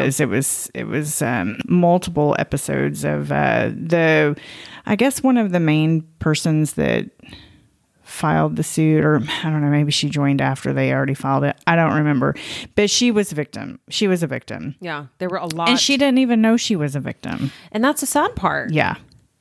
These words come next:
Speaker 1: Yeah.
Speaker 2: That's the sad part. These, we're talking about a group of young prepubescent women.
Speaker 1: Yeah, getting pelvic massages every time they go to the gym, you know, to, to their little
Speaker 2: Yeah.
Speaker 1: gymnastics <laughs> competitions.
Speaker 2: One girl said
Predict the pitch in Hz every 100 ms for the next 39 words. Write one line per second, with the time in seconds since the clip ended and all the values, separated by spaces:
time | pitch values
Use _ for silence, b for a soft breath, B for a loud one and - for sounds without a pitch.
0 | - - 143 233 240 226 254 185 185 247
1 | 180 180 226 254 220 208 175 165 180 175
2 | 156 160 165 165 165 170 - b b b
3 | b _ _ - 190 - 185 170 165 170
4 | 156 - - 165 165 151 135 - 160 151
5 | 131 - 180 170 165 185 190 226 233 233
6 | 190 170 170 170 160 151 170 180 160 160
7 | 156 151 151 156 151 151 - _ _ _
8 | _ - 170 147 143 143 - - 170 156
9 | 104 135 - 160 147 - - 165 147 151
10 | 147 143 151 151 151 151 160 151 143 -
11 | - - - 170 - - - - 196 208
12 | 294 302 190 190 - 196 190 190 185